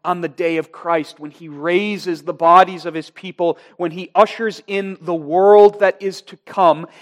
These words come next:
and brings us into that world, into the age that will have no end, where we shall live with him forever. That's what's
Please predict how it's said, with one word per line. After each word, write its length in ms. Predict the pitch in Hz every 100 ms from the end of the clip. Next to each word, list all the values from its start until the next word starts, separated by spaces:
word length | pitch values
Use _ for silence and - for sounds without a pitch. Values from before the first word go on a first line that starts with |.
| -
and 240 | 175 170 147
brings 420 | 180 240 240 233
us 220 | 214 - -
into 480 | 285 294 285 226 170
that 340 | 170 156 156
world, 500 | 151 156 160 196 208 _ _
into 280 | 247 240 233
the 180 | 190 - -
age 480 | 247 269 269 202
that 140 | 220 190
will 120 | 196
have 300 | - 196 190
no 160 | 185 180
end, 340 | 175 175 165 _ _
where 200 | 165 165
we 140 | 165 185
shall 280 | - 165
live 260 | 147 165 151
with 160 | 147 -
him 200 | 151 139
forever. 640 | - 120 127 120 113 104 _ _ _ _ _ _ _ _ _ _ _ _ _ _ _ 131
That's 680 | 131 147 123 - - - - _ _ _ _
what's 560 | 131 127 - - -